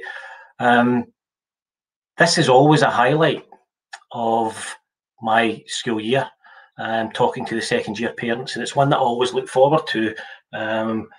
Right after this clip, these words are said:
the turnout is always very positive, um, and, and it's always a very enjoyable night.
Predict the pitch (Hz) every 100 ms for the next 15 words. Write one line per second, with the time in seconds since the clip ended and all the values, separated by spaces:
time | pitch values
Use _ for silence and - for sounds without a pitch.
0 | _ - - 131 131 113 135 127 127 -
1 | 117 117 - 113 113 120 127 110 - -
2 | - - - 113 117 117 120 117 127 131
3 | 123 117 120 110 117 113 117 117 113 110
4 | 113 113 127